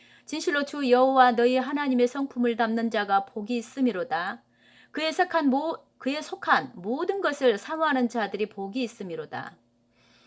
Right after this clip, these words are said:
그의 모든 성품을 닮은 영이 너희 안에 임하였으니 너희가 그것을 믿느냐?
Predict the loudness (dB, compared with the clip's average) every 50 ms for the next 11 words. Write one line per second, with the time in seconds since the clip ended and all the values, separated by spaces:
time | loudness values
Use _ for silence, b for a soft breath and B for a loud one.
0 | b b b _ -6 -4 0 2 2 2 2 0 0 -2 0 0 0 0 0 0
1 | 2 2 4 4 2 2 0 -6 -10 -6 -2 0 2 2 2 0 0 -2 -2 0
2 | 2 4 4 4 4 4 2 2 2 0 2 4 4 6 6 4 4 2 0 -2
3 | -2 -2 0 0 0 0 -2 -2 -6 -8 -8 -4 -2 -2 -2 -4 -6 B B B
4 | B B B B 0 2 4 6 8 6 6 6 2 -2 -2 -2 -2 -2 0 0
5 | 0 0 0 0 0 0 0 -2 -2 -4 -4